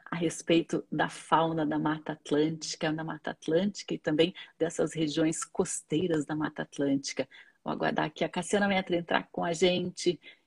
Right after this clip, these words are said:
Enquanto isso, pessoal, eu vou dar um recado aqui pra vocês, né, que ontem a gente teve esse episódio envolvendo os flamingos no Parque das Aves. É um episódio muito triste.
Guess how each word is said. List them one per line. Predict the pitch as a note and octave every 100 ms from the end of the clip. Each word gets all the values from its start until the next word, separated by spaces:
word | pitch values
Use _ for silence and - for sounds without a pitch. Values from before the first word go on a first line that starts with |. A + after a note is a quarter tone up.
| _
Enquanto | - F#3 G3 F#3+
isso, | G3 G3 G3+
pessoal, | F#3+ F#3 G#3+ F3 E3
eu | E3+
vou | F3+
dar | F3
um | F3+
recado | F#3 - F#3 E3+ E3+
aqui | E3
pra | F3 E3+
vocês, | D#3+ - E3+ E3+ G3+ E3+
né, | E3+ F3
que | - -
ontem | D#3+ E3 F3
a |
gente | E3 E3
teve | - E3 D#3+
esse | D#3+ D#3+
episódio | - D3 D3+ D3 E3+ E3+
envolvendo | D#3 D#3 D#3 D#3
os | D3+ -
flamingos | D3+ D3 C#3+ D#3+ D#3+
no | D3+
Parque | D3+ D3 -
das | D3+ D3 -
Aves. | C3 - D#3+
É | D#3
um | D#3
episódio | D3+ C#3+ D#3+ E3
muito | D#3+ F3 F#3 -
triste. | - D3+ E3+ - -